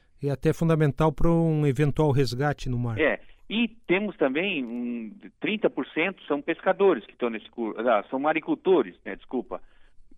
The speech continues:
Speaker 2: Trinta por cento são maricultores. E aí, pra maricultura, é outra, é, é uma outra sis-, sistema que daí eles vão ter que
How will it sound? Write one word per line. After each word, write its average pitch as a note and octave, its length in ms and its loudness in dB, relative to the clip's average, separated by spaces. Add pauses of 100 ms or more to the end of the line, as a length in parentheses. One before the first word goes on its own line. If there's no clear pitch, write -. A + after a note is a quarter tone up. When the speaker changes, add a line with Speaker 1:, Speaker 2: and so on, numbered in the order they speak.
(140)
Speaker 2:
Trinta D#3 280 -6
por C3 140 -12
cento C#3+ 180 -4
são D#3+ 100 -4
maricultores. D#3+ 580 -2
E C3 160 -2
aí, F#3+ 180 2
pra G#3+ 300 2
maricultura, D#3 880 -2
é G2+ 180 -6
outra, E3 460 -2 (220)
é, G2+ 320 -4
é G#2+ 60 -4
uma A#2+ 180 0
outra E3+ 440 -2
sis-, F3 140 -16 (240)
sistema E3 560 -4 (400)
que A#2+ 80 -12
daí B2+ 220 0
eles E3 120 0
vão E3 140 -6
ter D#3 160 -4
que C3 260 -12